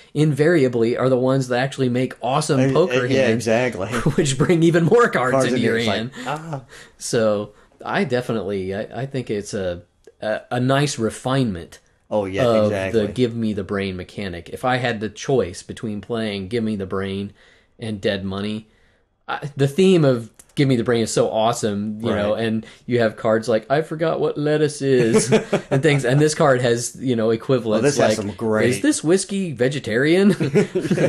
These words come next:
Speaker 1: <laughs> Or, "Alas, attacked by lizards." <laughs>
Speaker 2: Uh, that's great.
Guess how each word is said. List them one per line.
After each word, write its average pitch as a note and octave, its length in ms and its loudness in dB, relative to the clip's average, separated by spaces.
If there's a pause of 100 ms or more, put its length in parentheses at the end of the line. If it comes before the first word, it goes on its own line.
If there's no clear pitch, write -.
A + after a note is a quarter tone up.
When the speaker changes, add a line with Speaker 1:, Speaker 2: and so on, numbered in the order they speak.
(140)
Speaker 1:
<laughs> C#3+ 420 -4
Or, C#3 220 2
"Alas, E3 600 2
attacked G3 380 -2
by F#3+ 140 4
lizards." E3 640 2
<laughs> - 280 -6
Speaker 2:
Uh, G#2+ 80 -2
that's G#2 340 0
great. A2+ 300 -2